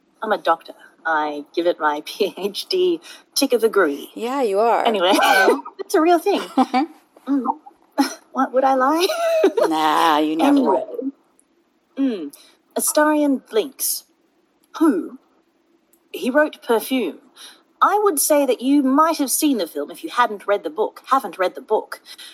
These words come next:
Speaker 1: But given that you still haven't seen The Lord of the Rings."
Speaker 2: <laughs>
Speaker 1: "Wait, wasn't Perfume the one about the murderer?" "Mm, the perfumer who murdered people in an attempt to capture the scent of true ecstasy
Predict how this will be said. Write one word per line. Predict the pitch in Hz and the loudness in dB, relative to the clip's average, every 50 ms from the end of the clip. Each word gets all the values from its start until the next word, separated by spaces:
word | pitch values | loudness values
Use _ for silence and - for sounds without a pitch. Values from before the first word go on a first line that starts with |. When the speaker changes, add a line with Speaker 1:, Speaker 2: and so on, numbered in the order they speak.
| - _ _ _ _ _ | -20 _ _ _ _ _
Speaker 1:
But | - - - - | -2 -2 -2 0
given | 226 285 277 311 285 | -2 0 2 4 4
that | 277 - - | 4 2 0
you | 220 - | -4 -4
still | - - 269 247 - | 0 2 2 2 2
haven't | - - 254 240 233 208 - | 2 0 0 0 0 -4 -4
seen | - 240 226 202 | -4 -4 -2 -2
The | 170 175 190 | -2 0 2
Lord | 202 233 214 | 2 2 2
of | 185 156 | 0 -4
the | 139 139 | -10 -14
Rings." | 147 170 226 233 196 135 95 - _ - - - - - - - - - | -6 -4 -4 -2 -2 -6 -10 -14 _ -6 -6 -4 -2 -2 -2 -2 -4 -10
Speaker 2:
<laughs> | _ _ _ _ _ | _ _ _ _ _
Speaker 1:
"Wait, | 339 330 277 240 240 - - - - _ _ _ _ _ _ | 2 2 2 2 0 -4 -10 -16 -18 _ _ _ _ _ _
wasn't | 330 330 403 392 - - | 0 2 2 0 0 2
Perfume | 285 311 285 - - 302 285 | 2 2 2 4 4 4 4
the | 285 269 269 | 4 4 2
one | 269 269 | 2 2
about | 262 240 - | 2 2 2
the | 269 | 2
murderer?" | 254 269 285 285 269 226 156 - - - _ _ _ _ _ _ _ _ _ _ _ _ _ _ _ _ _ _ _ 294 | 2 4 4 4 2 0 -4 -8 -12 -18 _ _ _ _ _ _ _ _ _ _ _ _ _ _ _ _ _ _ _ -6
"Mm, | 311 214 214 240 - - - - _ _ _ _ _ | -4 -4 -4 -8 -10 -14 -20 -20 _ _ _ _ _
the | - 247 | -6 0
perfumer | - 285 262 247 - - 285 233 175 170 185 | 2 2 2 2 0 -2 0 0 0 -2 -2
who | 196 208 | -2 -2
murdered | 214 214 226 226 214 202 196 | 0 0 0 2 0 0 -2
people | - 220 214 - 214 | -4 -8 -6 -4 -6
in | 202 202 | -6 -4
an | 196 190 | -6 -6
attempt | 185 - - 220 214 208 - - | -8 -4 -4 -4 -4 -4 -6 -10
to | 202 | -12
capture | - - 190 - - - 208 | -6 -4 -6 -4 -4 -6 -6
the | 185 180 | -6 -4
scent | - 208 202 185 - | -4 -4 -4 -4 -8
of | 156 - - | -10 -8 -8
true | - - 254 233 | -4 -2 0 0
ecstasy | 240 233 - - - 170 - - 147 139 - | 0 -2 -2 -2 -2 -2 -4 -8 -10 -12 -12